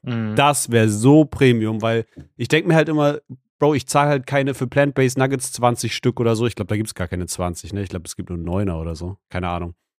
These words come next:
Speaker 2: Auf jeden
Speaker 1: Ich weiß
Speaker 2: Fall
Speaker 1: ja
Speaker 2: zahlst du
Speaker 1: gar nicht.
Speaker 2: für die eine dann halt fünf Euro und für die Chili Cheese Nuggets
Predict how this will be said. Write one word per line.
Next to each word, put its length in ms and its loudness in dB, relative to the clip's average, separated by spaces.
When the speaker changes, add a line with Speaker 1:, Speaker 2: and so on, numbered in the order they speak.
Speaker 2:
Auf 120 -4
jeden 120 4
Speaker 1:
Ich 40 2
weiß 120 6
Speaker 2:
Fall 60 2
Speaker 1:
ja 40 -2
Speaker 2:
zahlst 260 0
du 40 -4
Speaker 1:
gar 20 -4
nicht. 60 -6
Speaker 2:
für 80 2
die 120 2
eine 320 4
dann 220 4
halt 180 4
fünf 320 2
Euro 400 8
und 80 4
für 160 -2
die 60 -8
Chili 220 -6
Cheese 220 0
Nuggets 360 0